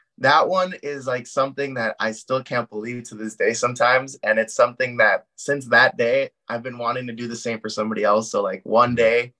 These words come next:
Speaker 1: if all works well, I wanna give away a Tesla to someone as well, like, somewhere in the future.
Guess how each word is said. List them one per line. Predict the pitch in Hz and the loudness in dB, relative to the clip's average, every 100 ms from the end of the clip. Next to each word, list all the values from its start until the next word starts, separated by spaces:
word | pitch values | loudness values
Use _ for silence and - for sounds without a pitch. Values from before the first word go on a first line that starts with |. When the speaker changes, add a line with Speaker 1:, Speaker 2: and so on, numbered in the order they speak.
| _ _ - | _ _ -14
Speaker 1:
if | 107 | 0
all | 117 123 | 2 4
works | 123 117 - | 2 -4 -2
well, | 113 120 120 _ _ | 0 2 0 _ _
I | 107 | -4
wanna | 120 120 | -2 -4
give | 117 113 | -8 -4
away | 117 107 | -2 -2
a | |
Tesla | - 107 - - | -2 -4 -4 -10
to | 98 | -6
someone | 107 107 107 | -4 -2 -4
as | 101 104 | -4 0
well, | 92 78 - - | 2 2 -2 -6
like, | 107 - | -8 0
somewhere | 120 117 113 | 2 4 4
in | 107 | 2
the | 107 | 0
future. | 101 101 - - | -8 -10 -8 -10